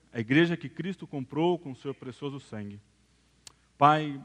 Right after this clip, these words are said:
obrigado porque o Senhor nos enche o coração de alegria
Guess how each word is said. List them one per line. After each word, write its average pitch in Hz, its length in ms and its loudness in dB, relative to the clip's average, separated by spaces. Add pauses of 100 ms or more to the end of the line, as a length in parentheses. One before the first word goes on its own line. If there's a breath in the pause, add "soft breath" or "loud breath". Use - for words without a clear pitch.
(160)
obrigado 135 520 4
porque 135 260 -8
o 127 60 -6
Senhor 135 260 -8
nos - 480 -12 (140)
enche 147 260 -2
o - 40 -12
coração 139 460 0
de 135 80 -4
alegria 131 560 0